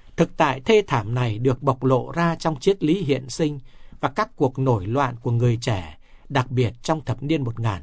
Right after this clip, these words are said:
chín trăm sáu mươi. Chỉ khi tái khám phá ra chiều kích tinh thần của cuộc sống, trao ban ý nghĩa mới cho sự vật,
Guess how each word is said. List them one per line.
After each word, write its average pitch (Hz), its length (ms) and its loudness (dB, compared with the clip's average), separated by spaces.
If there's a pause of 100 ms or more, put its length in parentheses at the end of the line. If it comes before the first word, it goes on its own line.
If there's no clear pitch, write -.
chín 139 260 -2
trăm 123 260 -2
sáu 127 280 -4
mươi. 127 300 0 (1000)
Chỉ 123 200 2
khi 185 240 2
tái 180 260 2
khám 180 260 0
phá 185 200 0
ra 190 160 0
chiều 120 380 -2
kích - 220 2
tinh 180 220 2
thần 113 260 0
của 101 140 -10
cuộc - 280 -12
sống, 117 300 -2 (360)
trao 156 240 2
ban 143 260 2
ý 147 220 0
nghĩa 160 240 0
mới 170 280 2
cho 185 120 -2
sự 127 280 -2
vật, 113 200 -2